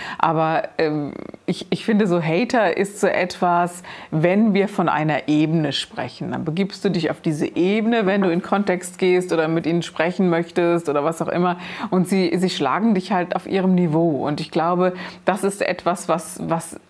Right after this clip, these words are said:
es sich lohnt aufzugeben, ist aber für viele ein Thema, glaube ich schon, ja. Wir haben Rechnungen automatisiert, wir haben, also in Anführungszeichen, wir haben Mail automatisiert. Das, ist das,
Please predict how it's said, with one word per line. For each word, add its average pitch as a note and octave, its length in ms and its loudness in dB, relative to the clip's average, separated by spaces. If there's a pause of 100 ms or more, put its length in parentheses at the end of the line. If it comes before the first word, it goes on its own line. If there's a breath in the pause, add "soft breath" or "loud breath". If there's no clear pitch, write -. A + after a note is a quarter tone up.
(1000)
es F3+ 200 0
sich F#3 260 0
lohnt F#3 380 2
aufzugeben, E3 840 0
ist - 300 -2
aber G3 220 2
für F#3+ 160 0
viele F3 260 0
ein - 140 -6
Thema, A#2+ 320 -8
glaube - 240 -10
ich E3 40 -10
schon, - 240 -10
ja. - 100 -10 (1080 loud breath)
Wir F#3+ 240 4
haben F#3+ 520 2
Rechnungen F3 680 2
automatisiert, G#3 1080 0
wir E3 160 0
haben, D#3+ 520 0
also D#3+ 200 2
in D#3 140 0
Anführungszeichen, F3 580 0
wir E3+ 80 2
haben D3+ 300 0
Mail D#3+ 460 2
automatisiert. G#3+ 960 0 (480 loud breath)
Das, F#3 340 0 (520)
ist - 220 0
das, E3+ 240 -4